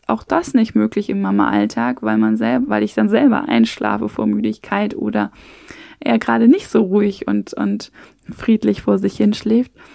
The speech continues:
Dann, ähm, kann ich Achtsamkeit halt so leben, indem ich wirklich mal beim, äh, Kinderwagen schieben eine Art Gehmeditation mache und versuche,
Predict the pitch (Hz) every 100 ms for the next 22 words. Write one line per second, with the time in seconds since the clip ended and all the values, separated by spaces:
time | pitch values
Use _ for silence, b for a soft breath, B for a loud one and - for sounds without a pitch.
0 | b b b 220 107 104 117 131 - 120
1 | 120 120 117 120 - 120 - 123 247 -
2 | 233 247 247 226 240 240 240 254 247 -
3 | 240 226 269 - 247 - 233 233 226 220
4 | 226 b b b b b _ _ _ _
5 | B B B B B B - 226 - 254
6 | 285 254 - - - - - 120 120 123
7 | - 123 - - - 240 110 202 98 -
8 | 101 101 101 - 101 - 107 - - 226
9 | 220 220 220